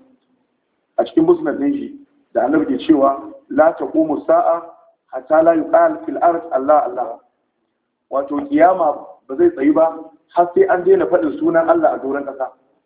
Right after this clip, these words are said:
An gane ai?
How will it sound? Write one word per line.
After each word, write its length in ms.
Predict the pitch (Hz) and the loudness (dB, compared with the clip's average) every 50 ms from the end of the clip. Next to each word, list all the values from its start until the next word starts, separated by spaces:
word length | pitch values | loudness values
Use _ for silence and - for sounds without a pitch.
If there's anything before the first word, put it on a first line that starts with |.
| _ _ _ _ _ _ _ _ _ _ _ _ _ _ _ _ _ _ _ _ _ _ _ _ _ _ _ _ _ _ _ _ _ _ | _ _ _ _ _ _ _ _ _ _ _ _ _ _ _ _ _ _ _ _ _ _ _ _ _ _ _ _ _ _ _ _ _ _
An 100 | 139 151 | -4 0
gane 180 | 165 - 170 143 | 0 0 0 0
ai? 140 | - - | -4 -6